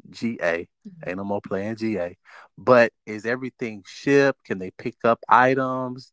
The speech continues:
Speaker 1: Do you have, like, are you gonna have a pop-up shop? Like, what's, if they wanna get items before the holidays, what, what do you suggest? Like, order, you know, A$ap Rocky or what? What's
Speaker 2: Yeah,
Speaker 1: your,
Speaker 2: it's
Speaker 1: what's your, what's your thing?
Speaker 2: In order to get things by the holidays, I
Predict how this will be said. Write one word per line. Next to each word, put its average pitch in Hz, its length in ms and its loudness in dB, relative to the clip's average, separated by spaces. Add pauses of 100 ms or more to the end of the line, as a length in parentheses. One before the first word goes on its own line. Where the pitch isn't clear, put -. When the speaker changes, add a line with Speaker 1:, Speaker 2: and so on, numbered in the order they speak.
Speaker 1:
Do 104 80 -14
you 101 140 -10
have, 101 220 -6
like, 92 260 -8 (120)
are 90 100 -6
you 101 60 -12
gonna 98 140 -12
have - 100 -14
a - 60 -14
pop-up 131 480 -4
shop? 123 440 -2
Like, 95 240 -10
what's, 113 360 -8 (380)
if 101 120 -14
they 117 80 0
wanna 117 220 -2
get 107 240 -6
items 107 600 0
before 110 360 -8
the 92 80 -14
holidays, 95 640 -2
what, 110 240 -10 (260)
what 113 120 -14
do 107 60 -10
you 104 120 -12
suggest? - 640 -10
Like, 50 180 -10 (100)
order, 104 480 -2 (880)
you 92 180 -12
know, - 80 -14 (100)
A$ap 101 500 2
Rocky 135 500 4
or 101 80 -8
what? 92 280 -10 (100)
What's 190 220 2
Speaker 2:
Yeah, 175 140 0
Speaker 1:
your, - 120 -8
Speaker 2:
it's 180 140 -10
Speaker 1:
what's - 220 -4
your, - 140 -20
what's - 220 -2 (100)
your - 80 -2
thing? - 220 -4
Speaker 2:
In 214 60 4
order 320 240 6
to 330 120 -2
get 269 280 -2
things 240 360 0
by 202 280 4
the 185 140 0
holidays, 196 540 4
I 175 80 0